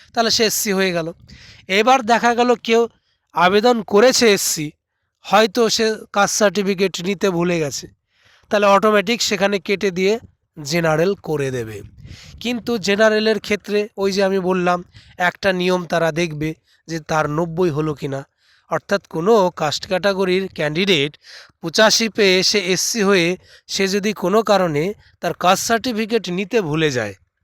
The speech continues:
ভেরিফিকেশনের দিন, তাহলে কিন্তু তার, আম, যে ইন্টারভিউ সেখানে কিন্তু ক্যান্সেল হয়ে যাবে। কেন ক্যান্সেল হয়ে যাবে? কারণ একদিকে রয়েছে তার পঁচাশি নম্বর, একদিকে তার কাস্ট সার্টিফিকেট সে নিয়ে যায়নি, তাহলে সে জেনারেল হিসাবে গণ্য হবে।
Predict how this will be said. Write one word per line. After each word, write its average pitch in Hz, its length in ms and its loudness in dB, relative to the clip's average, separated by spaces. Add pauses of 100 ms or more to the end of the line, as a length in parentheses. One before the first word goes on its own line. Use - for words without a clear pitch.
(120)
ভেরিফিকেশনের 143 760 -6
দিন, 117 180 -10 (380)
তাহলে 190 260 0
কিন্তু 202 260 -4
তার, 180 300 0 (320)
আম, 156 280 -4
যে 160 160 -4
ইন্টারভিউ 165 600 -4
সেখানে 156 420 -6
কিন্তু 170 240 -10
ক্যান্সেল 151 440 -8
হয়ে 175 240 -4
যাবে। 110 240 -8 (340)
কেন 196 240 -2
ক্যান্সেল 208 360 0
হয়ে 202 140 2
যাবে? 196 240 -2 (340)
কারণ 185 220 0
একদিকে 190 420 0
রয়েছে 196 280 0
তার 196 180 0
পঁচাশি 202 460 -2
নম্বর, 180 400 0 (380)
একদিকে 180 440 -2
তার 190 200 0
কাস্ট 190 260 -2
সার্টিফিকেট 196 500 -4
সে - 180 -4
নিয়ে 190 240 -2
যায়নি, 175 360 0 (280)
তাহলে 175 160 -6
সে 185 160 -4
জেনারেল 196 460 0
হিসাবে 190 340 -2
গণ্য 196 300 0
হবে। 196 240 0